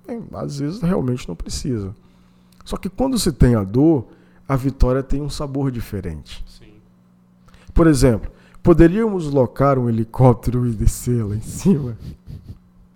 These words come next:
Speaker 2: É uma possibilidade, né?
Speaker 1: É uma possibilidade, a gente só não poderia, porque a gente não tem dinheiro. Não, na verdade, a gente tem dinheiro pra isso. Olha o outro drive aí. A gente tem o dinheiro pra isso. A única diferença é que não, não estamos na posse dele.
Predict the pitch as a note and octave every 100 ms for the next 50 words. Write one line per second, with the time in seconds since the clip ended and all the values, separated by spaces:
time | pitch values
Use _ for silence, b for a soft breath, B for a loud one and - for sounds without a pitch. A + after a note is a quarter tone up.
0 | _ _ _ - B3+ - - b b b
1 | b b b - B2+ C3 D3 D#3+ F#3 -
2 | - D#3 G#3+ G3 C#3+ C3 B2 A#2 B2 _
3 | _ _ B B _ _ - - - E3+
4 | - E3 D#3+ D#3 D3 B2 A#2+ B2 A2+ A2
5 | A2 A2 A#2 B2 - C3 D3 B2+ B2 -
6 | B2+ B2 A#2 A#2+ A#2+ A#2 - B B B
7 | B _ A3 A#3 F#3+ G3 F3 G3 G#3 G3+
8 | F#3 G3+ A3+ D#3+ B2+ D#3 E3+ F3+ F#3+ E3
9 | D3+ C#3+ B2 G#2+ E2 - _ _ _ _
10 | _ _ _ C#3+ B2 C#3 G#3+ - C#3+ C3+
11 | D3+ A3 E3+ E3+ - - D3+ A#2 - -
12 | b b b b b - C3+ D#3+ F#3 E3+
13 | C#3 - C3 B2 D#3+ - F#2 - C#3+ G#3
14 | G3+ D3+ C#3+ C#3+ D#3+ - C3+ C3 C3 C#3
15 | - A#2+ A#2 - G#2 F#2+